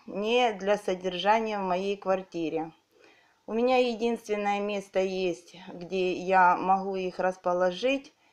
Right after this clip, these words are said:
это северо-запад. Летом я выношу их на балкон.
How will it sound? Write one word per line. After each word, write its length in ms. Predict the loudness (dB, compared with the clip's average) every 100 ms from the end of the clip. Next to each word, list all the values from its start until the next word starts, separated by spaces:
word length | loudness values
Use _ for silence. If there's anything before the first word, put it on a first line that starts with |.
| _
это 560 | -4 -2 4 6 4 -2 -14 _ _ _ _ _ _ _ _ _
северо-запад. 1120 | -6 -4 0 2 2 8 8 10 8 2 0 -20 -20 _ _ _ _ _ _ _
Летом 580 | -2 4 4 6 6 4
я 400 | 0 6 8 8
выношу 640 | 4 -2 0 4 6 6 2
их 400 | 0 -4 -8 -10
на 460 | 0 4 6 4
балкон. 680 | 2 0 0 2 4 4 2